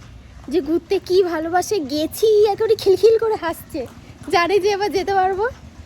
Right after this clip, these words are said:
ঘুরতে যেতে পারবো এবার। খিলখিল খিলখিল করে হাঁটতে, আবার জিভ বের করছে, দেখো, দেখো, দেখো, আবার জিভ দেখাচ্ছে সবাইকে।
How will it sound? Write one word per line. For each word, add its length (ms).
ঘুরতে 320
যেতে 200
পারবো 260
এবার। 260
খিলখিল 380
খিলখিল 360
করে 180
হাঁটতে, 380
আবার 300
জিভ 120
বের 120
করছে, 240
দেখো, 240
দেখো, 280
দেখো, 320
আবার 220
জিভ 200
দেখাচ্ছে 420
সবাইকে। 440